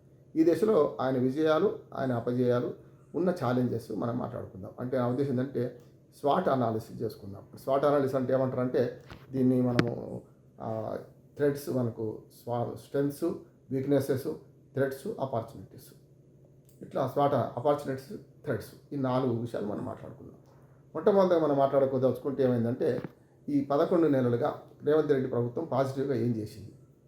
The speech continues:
ఇది మాట్లాడు-, తర్వాత మనం వీక్‌నెసెస్ను థ్రెడ్స్ మాట్లాడుకుందాం.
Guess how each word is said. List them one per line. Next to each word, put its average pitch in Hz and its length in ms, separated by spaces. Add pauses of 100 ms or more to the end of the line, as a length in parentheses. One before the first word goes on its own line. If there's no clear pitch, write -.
(100)
ఇది 190 100
మాట్లాడు-, - 360
తర్వాత 151 460 (380)
మనం 139 160
వీక్‌నెసెస్ను 156 920 (100)
థ్రెడ్స్ 117 280
మాట్లాడుకుందాం. 101 520